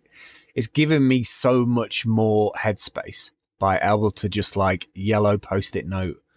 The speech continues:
my voice out. It can get bloody lonely as a person who, like, works from home, as you'll, you'll probably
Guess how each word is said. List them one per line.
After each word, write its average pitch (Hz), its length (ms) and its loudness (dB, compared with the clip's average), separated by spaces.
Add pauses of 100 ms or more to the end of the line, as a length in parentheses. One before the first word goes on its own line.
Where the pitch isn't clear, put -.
(320)
my 98 140 0
voice 92 460 -2
out. 87 340 0
It - 60 -20
can 160 120 -4
get 247 200 0 (140)
bloody 147 460 2
lonely 139 460 4
as 95 160 2
a 90 300 4
person 98 340 -2
who, 92 160 -4
like, 85 220 -4
works 90 260 -6
from 85 100 -8
home, 85 220 -4
as 107 160 -6
you'll, 104 260 -4 (240)
you'll 101 220 -4
probably 101 540 -8